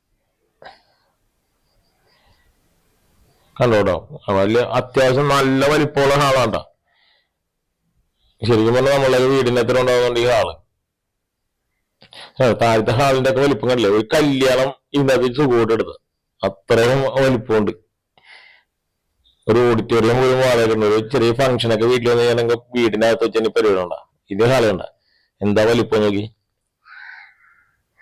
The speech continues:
എല്ലാ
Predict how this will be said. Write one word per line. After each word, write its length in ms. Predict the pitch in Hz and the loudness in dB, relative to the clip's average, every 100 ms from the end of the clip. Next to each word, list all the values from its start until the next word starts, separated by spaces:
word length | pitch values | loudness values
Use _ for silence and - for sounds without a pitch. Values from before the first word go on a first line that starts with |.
| - - - - - _ _ - - - - - - _ _ - 92 98 | -20 -18 -18 -18 -20 _ _ -20 -16 -14 -14 -18 -20 _ _ -14 -2 0
എല്ലാ 360 | 107 110 117 | 2 2 2